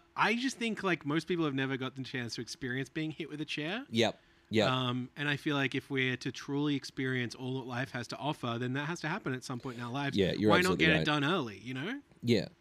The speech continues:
Speaker 2: yeah. Look, wha-, you, at, at fourteen as well, I'm sure that, that that girl whose name was Samantha does not,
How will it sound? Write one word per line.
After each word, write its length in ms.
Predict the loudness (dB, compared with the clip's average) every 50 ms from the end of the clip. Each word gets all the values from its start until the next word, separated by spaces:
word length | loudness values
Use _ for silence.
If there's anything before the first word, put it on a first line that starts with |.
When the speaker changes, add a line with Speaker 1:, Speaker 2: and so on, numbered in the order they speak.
| _ _
Speaker 2:
yeah. 160 | 0 0 0 0 -2 -6
Look, 160 | -8 -8 -6
wha-, 160 | -2 -2 -2 -2 -2 -6 -8 -6
you, 100 | -6 -6 -6 -10 -4 -2
at, 200 | 0 0 0 0 -2
at 140 | -2 -2 0
fourteen 540 | 2 2 2 4 4 4 4 4 2 2 2 2
as 160 | 2 2 4
well, 180 | 4 4 4 4
I'm 100 | 2 2
sure 300 | 2 2 2 4 4 4
that, 160 | 4 4 2 0 _ _ 2
that 160 | 4 4 4 0 _ _ 2
that 220 | 2 2 4 4
girl 260 | 4 4 6 6 4
whose 220 | 4 2 2 2 2
name 160 | 2 2 2
was 100 | 2 2
Samantha 560 | 2 2 2 4 2 2 2 2 4 4 2
does 420 | 2 2 2 4 4 2 0 0
not, 440 | -2 -2 0 2 2 4 2 2 0